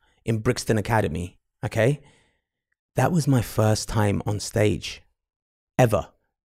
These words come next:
And when I looked around, Jay, I'm not lying to you, I was the only, only non-black, non-white person in that room. And I didn't think about it at the time because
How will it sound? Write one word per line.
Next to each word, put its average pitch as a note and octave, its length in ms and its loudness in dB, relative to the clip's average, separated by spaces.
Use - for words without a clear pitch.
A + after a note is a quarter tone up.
And A#2 120 0
when B2 100 4
I C#3+ 60 4
looked E3 240 2
around, C3+ 320 4
Jay, B2 180 4
I'm A2 100 2
not A#2+ 120 0
lying A#2+ 240 2
to - 120 -8
you, G2+ 120 -4
I G#2+ 120 2
was A2+ 180 0
the A#2 220 -4
only, A2+ 520 0
only C#3+ 640 6
non-black, A#2+ 760 2
non-white A2 580 0
person G2 440 -6
in G#2 180 -8
that F#2+ 180 -6
room. F#2+ 300 -10
And B2 420 2
I D3+ 120 6
didn't F3+ 560 0
think F3+ 240 2
about C3 260 2
it - 100 -2
at A2+ 140 -4
the - 60 -6
time D#3 360 0
because A#2+ 400 -2